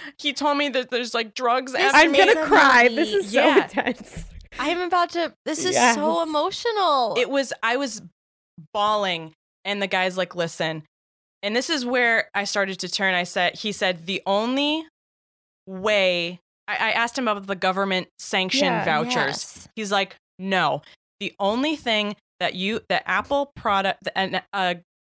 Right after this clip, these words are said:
Speaker 1: the only way you can use Apple Card gift certificates is with Apple products. There is no way someone's gonna take that and put it in an account for you
Speaker 3: Oof.
Speaker 1: somewhere."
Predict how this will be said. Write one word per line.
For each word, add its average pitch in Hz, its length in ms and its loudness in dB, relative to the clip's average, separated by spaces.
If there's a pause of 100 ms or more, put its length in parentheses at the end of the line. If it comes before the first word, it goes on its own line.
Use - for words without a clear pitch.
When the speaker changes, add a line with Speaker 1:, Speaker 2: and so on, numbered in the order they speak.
Speaker 1:
the 220 120 -4
only 277 300 0
way 196 440 0 (880)
you 208 200 -4
can 254 200 -4
use 190 440 -2 (200)
Apple 190 260 -6
Card 190 300 -4
gift 175 160 -4
certificates 160 720 -10
is 170 160 -10
with 165 260 -4
Apple 160 480 -4
products. - 540 -6 (320)
There 175 160 0
is 165 240 -6
no 175 360 0
way 170 480 0 (180)
someone's 175 400 -2
gonna 151 200 -4
take 175 420 -4
that 165 220 -2
and 165 140 -10 (100)
put 170 100 -6
it 160 120 -2
in 160 140 -6
an 147 100 -6
account - 360 -8
for 202 120 -4
you 190 140 -6
Speaker 3:
Oof. 104 60 -10
Speaker 1:
somewhere." - 460 -10